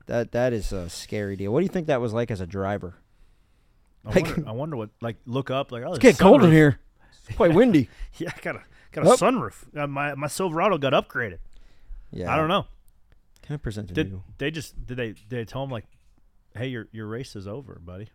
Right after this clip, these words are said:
Speaker 2: Like, you don't
Speaker 1: They
Speaker 2: have a
Speaker 1: just,
Speaker 2: roof.
Speaker 1: like, hey, man, you're
Speaker 2: Park
Speaker 1: done.
Speaker 2: it."
Speaker 1: Can I, can I present the new segment?
Speaker 2: What?
Speaker 1: Beef of the week.
Speaker 2: We got some beef?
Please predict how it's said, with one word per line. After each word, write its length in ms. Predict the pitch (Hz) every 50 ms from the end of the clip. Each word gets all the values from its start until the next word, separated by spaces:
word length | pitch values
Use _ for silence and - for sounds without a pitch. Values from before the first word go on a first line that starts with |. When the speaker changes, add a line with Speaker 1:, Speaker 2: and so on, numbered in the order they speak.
| _ -
Speaker 2:
Like, 140 | 104 104 101
you 60 | 110
don't 100 | - 104 95
Speaker 1:
They 60 | 92
Speaker 2:
have 120 | 120 117
a 60 | 107 -
Speaker 1:
just, 120 | 87 92
Speaker 2:
roof. 240 | 113 143 151 127 -
Speaker 1:
like, 220 | 87 90 87 85
hey, 200 | - 90 90 90
man, 260 | 90 87 82 85 - - - - _ _ _ -
you're 40 | - 104
Speaker 2:
Park 100 | 117 113
Speaker 1:
done. 80 | 92 95
Speaker 2:
it." 100 | 92 92 - - - - -
Speaker 1:
Can 120 | - 107
I, 40 | - -
can 120 | - - 104
I 20 | 98
present 300 | - - 98 98 98 -
the 80 | 101
new 120 | 101 98 92
segment? 360 | - - 104 101 104 104 - -
Speaker 2:
What? 280 | 110 104 101 95 - - - - - - - _ _ _ _ _ - -
Speaker 1:
Beef 240 | - 120 104 92 -
of 40 | -
the 60 | 98 90
week. 320 | 92 95 101 - - _ _ _ _ _ _ _ _ _ _ _ _ _ _ _ _ -
Speaker 2:
We 80 | 127
got 120 | 127 135 -
some 160 | - 131 117
beef? 340 | 107 131 165 196 - -